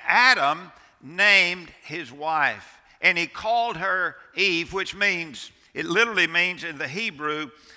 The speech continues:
living or life. Living or life. Now keep in mind that God had just pronounced upon Adam and Eve a sentence of death.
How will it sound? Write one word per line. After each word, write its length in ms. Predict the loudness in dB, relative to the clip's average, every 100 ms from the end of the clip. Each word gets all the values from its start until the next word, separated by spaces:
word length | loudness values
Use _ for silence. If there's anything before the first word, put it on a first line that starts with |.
| -20 _
living 760 | -4 2 4 2 2 0 0 -6 -8
or 320 | -4 -2 -2 -6
life. 800 | -4 0 0 -2 -8 -18 -20 -20 _ _ _ _ _ _ _ _ _ _ -12
Living 680 | -6 -2 0 0 0 -2 -8 -6
or 340 | -4 -2 -4
life. 760 | -6 -4 -4 -4 -10 -20 -20 _ _ _ _ _ 0
Now 140 | 2
keep 260 | 2 -2 -4
in 140 | -4
mind 340 | 2 4 4 2
that 160 | -2 0
God 300 | 0 0 -2
had 220 | -6 -4
just 340 | -6 -6 -8
pronounced 640 | -12 -2 4 4 4 -2 -16 -20 -10 -4
upon 400 | -4 0 0 0
Adam 320 | 4 4 2 0
and 100 | 0
Eve 280 | 0 -2
a 80 | -4
sentence 540 | -6 -6 -6 -8 -10 -8
of 200 | -6 -2
death. 580 | 0 -2 -6 -12 -20